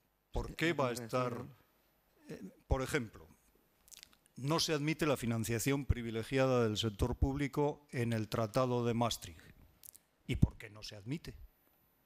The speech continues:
Speaker 1: Durante un montón de años en España hemos tenido coeficientes de inversión obligatorios en las cajas de ahorro, por ejemplo, y en las entidades financieras.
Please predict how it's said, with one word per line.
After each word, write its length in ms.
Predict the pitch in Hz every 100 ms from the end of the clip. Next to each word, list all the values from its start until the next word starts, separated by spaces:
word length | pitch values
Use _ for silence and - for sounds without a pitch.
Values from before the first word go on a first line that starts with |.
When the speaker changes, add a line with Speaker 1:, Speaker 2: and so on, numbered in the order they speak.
| - _ _ _ _ _ _ -
Speaker 1:
Durante 380 | 123 113 113 123
un 100 | 123
montón 420 | 127 127 135 131
de 100 | 131
años 300 | 139 135 123
en 100 | 135
España 420 | 123 - 143 160
hemos 200 | 143 127
tenido 380 | 123 135 139 143
coeficientes 720 | 147 - - 147 120 147 113
de 80 | 127
inversión 440 | 123 123 110 135
obligatorios 840 | 135 120 117 117 113 143 131 113 -
en 140 | 123
las 200 | 113 110
cajas 380 | - 139 113 110
de 80 | 95
ahorro, 400 | 113 135 113 104
por 160 | 110 113
ejemplo, 380 | 151 160 127
y 80 | 117
en 80 | 113
las 140 | 113 113
entidades 540 | 107 104 117 120 107
financieras. 720 | - 101 90 90 147 98 85